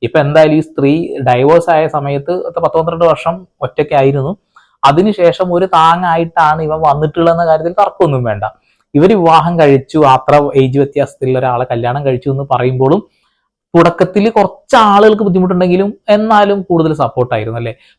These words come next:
പക്ഷെ ഇവർ ഈ സോഷ്യൽ മീഡിയയിൽ, ഈ YouTube-ലേക്ക് ഈ വീഡിയോ അപ്ലോഡ് ചെയ്ത് തുടങ്ങി, തുടങ്ങി, തുടങ്ങി, തുടങ്ങിയ സമയത്താണ് ഇവർക്ക് കൂടുതൽ ആളുകൾ ഹേറ്റേഴ്സ് ആയിട്ട് വന്നിട്ടുള്ളത്,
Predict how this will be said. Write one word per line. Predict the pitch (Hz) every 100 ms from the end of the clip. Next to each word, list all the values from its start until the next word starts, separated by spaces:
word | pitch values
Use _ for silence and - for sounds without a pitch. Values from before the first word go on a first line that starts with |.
| -
പക്ഷെ | -
ഇവർ | 226 220
ഈ | 247
സോഷ്യൽ | 196 165 160 180
മീഡിയയിൽ, | 175 180 180 190 190
ഈ | 185 156
YouTube-ലേക്ക് | 135 131 131 135 135
ഈ | 147
വീഡിയോ | 139 127 135
അപ്ലോഡ് | 135 131 135 143
ചെയ്ത് | 139 135 139
തുടങ്ങി, | 131 120 139
തുടങ്ങി, | 131 131
തുടങ്ങി, | 139 120 135 -
തുടങ്ങിയ | 120 139 226
സമയത്താണ് | 190 151 139 139 131 165 - _ _
ഇവർക്ക് | 135 143 151
കൂടുതൽ | 143 131 139 147
ആളുകൾ | 123 123 127 135
ഹേറ്റേഴ്സ് | 135 131 143 143 170 170 147
ആയിട്ട് | 123 123
വന്നിട്ടുള്ളത്, | 110 104 - 98 101